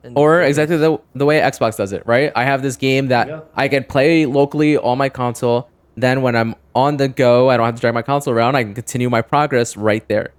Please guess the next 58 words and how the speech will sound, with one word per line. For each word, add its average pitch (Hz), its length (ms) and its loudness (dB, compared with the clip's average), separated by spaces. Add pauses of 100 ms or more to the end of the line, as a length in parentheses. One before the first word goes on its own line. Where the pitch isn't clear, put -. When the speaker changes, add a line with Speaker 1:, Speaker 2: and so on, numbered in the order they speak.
(220)
Speaker 2:
right? 117 260 -2
Speaker 1:
Yep. 127 140 -16 (180)
Speaker 2:
And 123 120 -2
so 135 120 2
it 117 40 0
becomes 117 440 -4
a, 110 300 2
a 117 80 2
value 113 400 0
add 101 300 0
instead 104 440 -4
of 101 160 -2
a 101 40 -4
standalone 98 460 -6
product. 90 400 -8
And 104 140 -6
I, 104 240 -4
I 107 40 0
think 104 240 -8 (120)
that 98 340 -4
is 95 80 -8
absolutely 98 380 -4
the 101 80 -4
way 101 260 -2
right 135 240 0
now 117 380 -4 (560)
for 101 260 -2
this 92 200 -8
to 92 80 -12
be. 87 180 -6
I 98 80 0
do 110 160 0
think 113 160 -4
there's 101 220 -4
a 95 40 -16
future 117 480 -2 (300)
where 107 200 2
a 107 40 2
standalone 107 440 -2
service 104 320 -4
could 113 180 -4
make 117 220 -6
it, 180 260 -2
but 101 160 0
it's - 320 -8
just - 320 -8 (320)
not 98 300 -4
yet. 87 220 -4 (140)
You 104 80 -8
know, 101 140 -4
the 107 120 -2
infrastructure 101 400 -6
is 90 60 -12
just 95 160 -8
not 92 220 -6
there 95 120 -4
across - 300 -10
states, - 420 -10